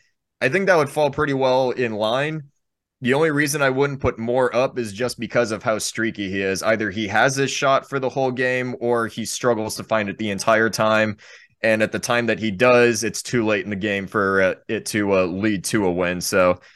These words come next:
as much as I would wanna go higher because, uh, I love, uh, the long-term potential that he does have, uh,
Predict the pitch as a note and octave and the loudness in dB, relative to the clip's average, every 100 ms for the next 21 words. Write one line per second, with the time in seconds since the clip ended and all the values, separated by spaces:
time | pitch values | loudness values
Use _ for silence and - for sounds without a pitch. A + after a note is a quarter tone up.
0 | _ _ _ A#2+ B2 E3 D#3 D3+ B2 C#3 | _ _ _ -4 2 2 4 2 4 2
1 | C#3 C#3 C3+ C#3 B2+ B2+ B2+ A#2+ A2 A#2+ | 2 0 2 2 2 2 2 0 -4 -2
2 | A#2 G#2 A#2+ A2 G#2 G#2 - G#2+ G#2+ G#2+ | -2 -2 -2 0 -2 -6 -8 -6 -4 -2
3 | A#2+ C3 B2 A#2+ A2+ G2+ A2+ G#2+ G2+ A2 | 2 2 2 0 0 0 -2 -2 -2 -4
4 | A#2 A2 A#2 F#2 - G#2+ - A2+ G2+ G2 | -4 -4 -6 -6 -4 -4 -2 0 0 -2
5 | F#2 G#2+ G#2+ - G#2 G#2 F#2+ G#2+ G2 | 0 0 2 4 4 4 2 0 0